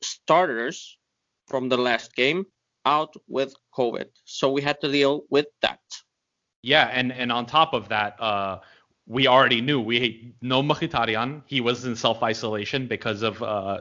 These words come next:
Speaker 2: his club didn't let him go, didn't wanna take the chance and release him. Probably a good call at this point 'cause I'm pretty sure the entire squad has covid at this
Speaker 1: Oh,
Speaker 2: point.
Speaker 1: yeah.
Speaker 2: <laughs> Bayram Yan, uh, who had a minor injury, so he didn't join the team. Babayan, before the first game,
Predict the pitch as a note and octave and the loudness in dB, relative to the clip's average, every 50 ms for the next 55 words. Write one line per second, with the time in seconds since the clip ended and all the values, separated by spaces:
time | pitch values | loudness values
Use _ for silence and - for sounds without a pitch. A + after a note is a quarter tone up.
0 | - - B2+ A#2 - - A#2+ A2+ A2 A2 A2+ - - - - _ _ - A2+ B2+ | -4 -4 -4 -4 -4 -2 0 2 2 2 0 -4 -16 -20 -20 _ _ -2 0 2
1 | B2 B2 B2+ B2 A#2 A2+ C3 B2+ B2 A#2 - G#2+ G#2 G#2+ A#2 A#2 A#2 A#2 A2+ A#2 | 2 2 4 2 2 2 2 0 0 2 2 4 4 4 4 4 2 2 2 2
2 | A2+ A2 A2+ G#2+ G#2 - A#2 A2+ A#2 A#2 G#2+ - - G#2+ G#2+ - C#3+ B2+ A2+ G#2+ | 2 2 2 0 0 0 -2 0 -2 -2 -2 0 -2 -2 0 0 -2 -2 -2 -4
3 | G2 G#2+ G#2 F#2+ - A#2 A#2 C#3 D#3+ E3 - - - - - - - D#3+ E3+ D#3 | -4 -4 -6 -4 -2 0 0 0 -2 -4 -8 -16 -20 -20 -2 4 6 8 8 8
4 | D3 C#3+ D3 C3+ A2+ A2 C#3 D3 C3+ - C#3+ C3+ C3 B2 A2+ G#2+ A#2+ A#2+ A#2 - | 8 8 8 6 6 4 4 2 4 6 8 8 8 8 8 4 2 -2 -2 -2
5 | - - B2+ C3+ A#2 A#2 A#2 A2+ G#2+ G2 - B2 A2+ A2 - - A2+ G2+ G2+ G#2 | -2 -2 -2 -2 -4 -4 -4 -4 -4 -2 -2 -2 -2 -2 -2 -2 -2 -2 -2 -4
6 | G#2 G2+ - G#2 G2 F#2 - - - G#2 F#2+ G2 - G#2 G#2 G2+ - - A2 G2+ | -4 -4 -2 -2 -2 -4 -4 -4 -4 -4 -4 -2 -4 -6 -6 -6 -6 -2 -2 -2
7 | F#2 G2 F#2+ F#2+ F2+ - - G#2 C3+ C3+ C3+ B2+ A#2+ A2+ G#2 - - - G#3+ C4 | -2 -2 -4 -6 -6 -4 0 2 4 4 4 4 2 0 -2 -4 -4 -6 -8 -6
8 | C#4+ C4+ F3+ - D#3 - - - - - - - - A#2 C#3+ C#3+ C#3+ C#3 D3 D#3 | -2 -2 -2 -2 -2 -4 -8 -12 -18 -20 -18 -16 0 6 8 10 10 10 10 10
9 | D#3 C#3+ C3 B2+ B2+ C#3+ F3+ F#3 - - B2+ C3 B2 A#2 C3+ C3 C3 C3 B2 B2 | 8 8 6 6 6 6 4 0 0 2 4 4 6 6 6 6 6 4 4 4
10 | A#2+ A#2+ C3 C3+ C3+ A#2+ A#2+ B2+ B2 A2+ B2+ C#3 C#3 - B2+ A2+ A#2 A2+ C3+ A#2+ | 4 4 4 4 2 0 -2 -4 -2 -2 -2 -2 -2 -2 -2 -2 -2 -2 -4 -4
11 | A2+ G#2+ A#2+ A2 G#2 G#2 G2 - A#2 A#2 C#3 C#3 - _ _ _ _ _ - C3 | -4 -4 -4 -4 -4 -6 -8 -8 -8 -8 -8 -10 -12 _ _ _ _ _ 4 4
12 | C#3 C#3+ D#3 D#3+ D#3 C#3+ D3 D3 D3+ C3+ B2+ - - D3 D3+ C3+ B2+ A#2+ - - | 6 8 8 6 6 6 4 2 0 -2 -4 -2 0 0 0 0 -2 -4 -2 0
13 | F3 E3+ C#3+ A#2+ A#2+ - E3+ F#3 E3+ C#3+ B2 A2 | 0 0 0 0 2 4 4 6 6 4 2 0